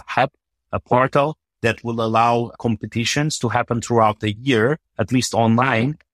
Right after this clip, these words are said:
and incentivize local communities to develop their own communities and their own mini events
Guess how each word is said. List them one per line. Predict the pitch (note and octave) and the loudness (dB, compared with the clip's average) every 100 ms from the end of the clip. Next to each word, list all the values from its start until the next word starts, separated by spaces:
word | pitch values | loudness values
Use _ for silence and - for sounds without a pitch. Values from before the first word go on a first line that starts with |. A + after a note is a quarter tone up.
| _ - | _ -18
and | A2+ A2 A2 | -10 -6 -2
incentivize | A#2+ A#2 E3 D3+ C#3+ - | -2 0 0 0 -2 0
local | C#3 C#3 B2+ | -2 0 -2
communities | B2+ A#2 C3 D3+ - - | 0 0 0 -2 -4 -6
to | C#3 | -4
develop | A#2 A2 B2 C#3 C3 | -2 0 2 2 0
their | A2+ A#2+ - | 2 0 2
own | A#2 A2+ A2+ A2+ _ _ | 0 2 0 -4 _ _
communities | - A2 A#2+ D3+ D#3 C#3 | 0 2 4 2 0 -2
and | B2 | 0
their | A#2 A2+ - | 0 0 0
own | B2 B2 B2+ A#2+ - | 0 0 -2 -4 -2
mini | A2+ B2 A#2 | 2 4 2
events | G#2+ A2 G2+ G#2 - | 2 2 0 -2 -8